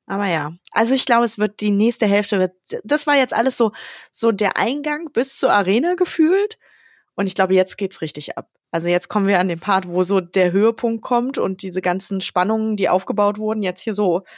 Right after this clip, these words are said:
losgelassen werden. Und jetzt wird's, glaub ich, richtig heftig.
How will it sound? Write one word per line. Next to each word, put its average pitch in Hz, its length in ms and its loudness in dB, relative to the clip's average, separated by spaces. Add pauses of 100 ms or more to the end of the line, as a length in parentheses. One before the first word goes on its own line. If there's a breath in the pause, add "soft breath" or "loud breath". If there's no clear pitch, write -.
losgelassen 262 760 0
werden. 277 380 -2 (1000 loud breath)
Und 196 220 -6
jetzt 196 240 -2
wird's, 185 180 -4
glaub 135 180 0
ich, - 140 -4
richtig 175 300 -8
heftig. - 540 -6